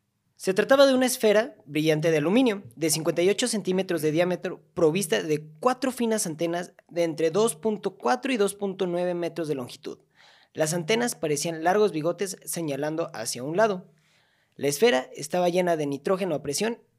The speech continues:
y su objetivo proporcionó la primera oportunidad de detectar meteoritos, aunque no fue detectado ninguno. También la nave obtuvo información perteneciente a la densidad de las capas altas de la atmósfera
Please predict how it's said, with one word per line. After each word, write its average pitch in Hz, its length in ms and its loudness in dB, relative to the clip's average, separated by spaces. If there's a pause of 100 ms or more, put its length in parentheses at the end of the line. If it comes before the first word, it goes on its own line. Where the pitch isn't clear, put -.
(100)
y 294 280 0
su - 160 2
objetivo 185 500 2
proporcionó 156 720 -2
la 170 260 0
primera 190 360 0
oportunidad 175 600 -2
de 156 200 -4
detectar 147 500 -4
meteoritos, 175 720 -2 (480)
aunque 277 460 4
no 196 120 4
fue 170 100 4
detectado 160 480 0
ninguno. 226 460 4 (640)
También 220 500 2
la 175 160 -2
nave 208 280 6
obtuvo 214 360 0
información 180 600 -2
perteneciente 160 580 -4
a 131 100 -4
la 131 120 -4
densidad 147 440 -2
de 151 160 -10
las 117 180 -8
capas 208 340 -2
altas - 360 -8
de 160 120 -4
la 214 100 0
atmósfera 226 540 -2